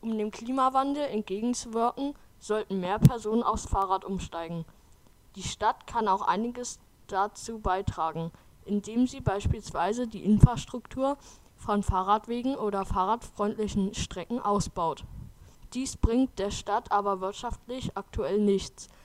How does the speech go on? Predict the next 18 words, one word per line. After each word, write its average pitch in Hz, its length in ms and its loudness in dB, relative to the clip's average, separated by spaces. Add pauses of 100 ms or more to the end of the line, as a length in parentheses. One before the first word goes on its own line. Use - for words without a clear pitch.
(140)
Hier 240 240 -2
ist - 200 -10
es - 160 -14
wieder 214 280 -2
Aufgabe 247 460 2
des 208 180 -10
Staates, 226 640 -2 (320)
diese 240 180 -2
Projekte 208 580 -2
zu - 160 -8
fördern, 196 540 -2 (460)
dass 208 180 -4
es 233 160 -10
sich 226 200 -4
für 214 120 2
die 190 140 -6
Stadt - 380 -4
lohnt. 180 420 0